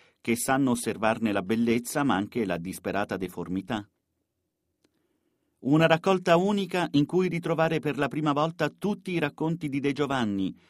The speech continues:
e il meglio della sua scrittura, ricca di mistero e fascino.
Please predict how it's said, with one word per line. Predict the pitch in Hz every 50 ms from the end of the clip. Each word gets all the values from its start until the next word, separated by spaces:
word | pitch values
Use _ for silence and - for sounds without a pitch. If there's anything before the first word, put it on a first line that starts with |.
| _ _ _
e | - 107 120
il | 120 110 110
meglio | 120 135 143 135 135
della | 120 110 104 104 95
sua | - - 120 101
scrittura, | - - - 98 87 - - 123 117 104 90 87 90 - - -
ricca | _ 117 120 151 147 - 143
di | 120 117
mistero | 113 117 117 - - 131 135 139 143 147 - -
e | - 127
fascino. | - - - 101 85 - - - 123 123 - - -